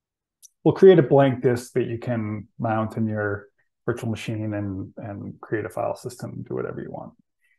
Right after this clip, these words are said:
Okay, so this is, I'm gonna describe here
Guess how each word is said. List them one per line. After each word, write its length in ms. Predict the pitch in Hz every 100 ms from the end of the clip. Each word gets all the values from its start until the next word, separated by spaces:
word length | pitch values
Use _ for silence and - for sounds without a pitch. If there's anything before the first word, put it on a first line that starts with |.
| _ _ _ _ _ _ _ _ _ _ _ _ -
Okay, 300 | 240 214 - - - -
so 220 | 220 214
this 280 | 233 240 277
is, 320 | 226 180 - - - - _ _ _ _
I'm 60 | 165
gonna 160 | 175 170
describe 400 | - 156 147 143
here 560 | 143 139 131 - 151